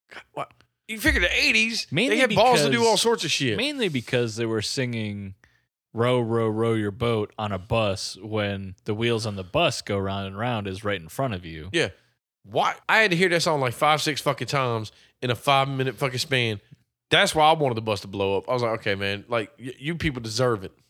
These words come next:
Speaker 2: Yeah, this movie's trash.
Speaker 1: Yeah. But you recommend it.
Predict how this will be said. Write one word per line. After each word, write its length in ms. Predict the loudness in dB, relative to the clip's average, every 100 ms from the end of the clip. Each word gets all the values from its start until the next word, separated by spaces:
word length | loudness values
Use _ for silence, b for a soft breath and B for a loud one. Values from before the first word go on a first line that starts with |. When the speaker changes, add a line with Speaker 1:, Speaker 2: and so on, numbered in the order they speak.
| _ _ _ _ _ _ _ _ _ b b b b _ _ -14
Speaker 2:
Yeah, 60 |
this 100 | -12
movie's 160 | -12 -14
trash. 400 | -16 -16 -16 -20 _ _ _
Speaker 1:
Yeah. 220 | -2 -2 -6 _ _ _ _ _ _
But 120 | -8
you 80 | -2
recommend 440 | -4 -2 -6 -8
it. 80 | -10